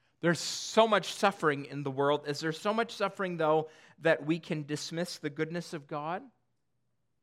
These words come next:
John R W Stott said this. He said, "The fact of suffering undoubtedly constitutes the single greatest challenge to the Christian faith and has been in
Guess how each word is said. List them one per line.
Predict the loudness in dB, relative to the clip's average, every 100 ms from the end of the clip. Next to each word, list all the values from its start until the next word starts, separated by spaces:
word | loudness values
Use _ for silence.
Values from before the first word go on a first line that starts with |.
| _ _ _ _ _ _ _ _ _ _ 2
John | 4 6 4
R | 2 2
W | 2 0 -2
Stott | -4 2 2 2 -2 -6
said | -8 -4 -4 -4 -8
this. | -2 0 -2 -6
He | -6
said, | -2 -2 -2
"The | -4
fact | 2 4 4 2 -6 -20 -20 0
of | 2 2
suffering | 2 6 6 6 0 0 -4 0
undoubtedly | 2 4 6 8 8 6 4
constitutes | 0 0 -2 -2 -6 -4 -4 -4 -6
the | -8
single | -6 -4 -2 -2
greatest | 0 2 2 -2 -4
challenge | -2 0 0 -2 -8 -18 -8
to | 0 0
the |
Christian | 2 0 0 -4 -8
faith | -2 0 0 -2 -10 -4
and | -2 2
has | 2 2 4
been | 2 4
in | 0